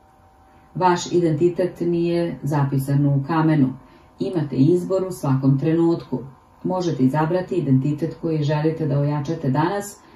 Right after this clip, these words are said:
sa navikama koje danas izaberete. I to nas dovodi do dublje svrhe ove knjige i stvarnih razloga zašto su navike bitne. Izgradnja boljih navika se ne odnosi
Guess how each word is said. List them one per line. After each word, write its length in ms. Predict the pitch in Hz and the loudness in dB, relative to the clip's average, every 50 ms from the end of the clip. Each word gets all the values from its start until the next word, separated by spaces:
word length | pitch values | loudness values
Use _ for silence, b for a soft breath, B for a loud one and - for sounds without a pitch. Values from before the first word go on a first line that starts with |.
| b b b | b b b
sa 180 | - - 247 | -2 2 2
navikama 600 | 220 185 175 175 175 180 180 - 180 180 180 180 - | 2 4 2 0 0 -2 -2 -2 -4 -4 -4 -6 -4
koje 140 | 196 185 175 | -4 -2 0
danas 360 | 156 135 127 131 135 131 - | 2 4 4 6 4 4 2
izaberete. 600 | 151 151 175 165 160 170 175 151 - - - - - - _ _ _ _ _ - _ _ _ _ - | 0 -2 -2 -2 -2 -2 -2 -4 -4 -6 -8 -16 -20 -20 _ _ _ _ _ -20 _ _ _ _ -2
I 120 | 233 233 226 | 0 0 4
to 180 | 254 233 240 | 6 6 6
nas 160 | 233 196 175 | 6 6 6
dovodi 380 | 165 196 208 233 262 262 247 226 | 4 4 6 8 10 8 8 8
do 140 | 208 202 196 | 6 2 2
dublje 380 | 175 202 214 202 170 147 131 | 2 2 0 2 2 2 2
svrhe 420 | 131 - - 196 208 208 - - 170 | 2 2 0 -2 -4 -2 0 0 0
ove 160 | 156 147 143 | 0 0 -2
knjige 340 | 139 156 185 208 214 208 208 | -4 -4 -6 -4 -2 2 2
i 100 | 170 147 | 2 0
stvarnih 500 | 135 147 160 175 175 170 156 135 131 131 | 0 -2 -2 -2 0 2 2 2 2 2
razloga 480 | 139 151 175 196 208 226 233 220 214 208 | 2 -2 -2 -2 0 0 -2 0 0 -2
zašto 440 | 160 143 131 135 139 - - 160 156 | 0 2 2 2 2 0 -4 -8 -8
su 180 | - - 185 190 196 196 | -8 -8 -8 -8 -4 -2
navike 460 | 170 147 143 139 135 139 135 - 185 | 0 0 2 2 2 2 0 0 -2
bitne. 560 | 180 175 147 135 135 - 147 147 135 135 - - _ _ _ _ _ _ _ _ b b b b b b b b b b - | 0 0 0 0 0 -2 -2 0 0 0 -2 -6 _ _ _ _ _ _ _ _ b b b b b b b b b b -6
Izgradnja 460 | 220 220 226 233 233 240 254 269 247 | -4 2 4 4 8 10 10 10 10
boljih 340 | 220 240 247 226 - 139 170 | 10 6 4 4 2 0 0
navika 420 | 196 208 226 233 247 247 - 240 | 0 0 2 2 2 2 2 0
se 160 | 233 - 247 | 2 4 2
ne 140 | 226 196 175 | 4 4 2
odnosi 420 | 180 180 185 185 190 185 - 202 | 0 -2 -4 -6 -8 -10 -8 -10